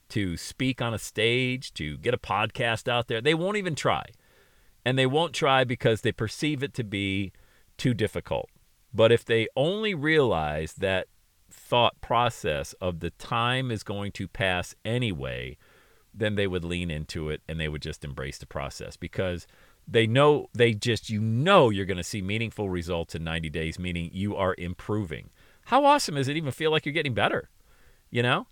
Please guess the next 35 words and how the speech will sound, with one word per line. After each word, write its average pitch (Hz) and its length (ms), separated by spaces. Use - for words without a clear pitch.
when 160 140
I 262 40
first 381 240
got - 180
started, 127 640
when 107 140
I 185 60
first 269 200
started 120 240
podcasting, 123 760
it 127 60
was 135 100
terrible. - 400
It 110 80
was 110 120
absolutely 123 420
horrible. - 400
But 127 400
after 151 260
a 160 80
few 165 160
months, 147 340
I'm 120 60
like, 110 160
"Hey, 226 380
I 151 140
think 294 160
I'm 127 80
starting 127 300
to 110 120
get 113 460
better." 147 640
Not - 180
the 139 60
best. 185 640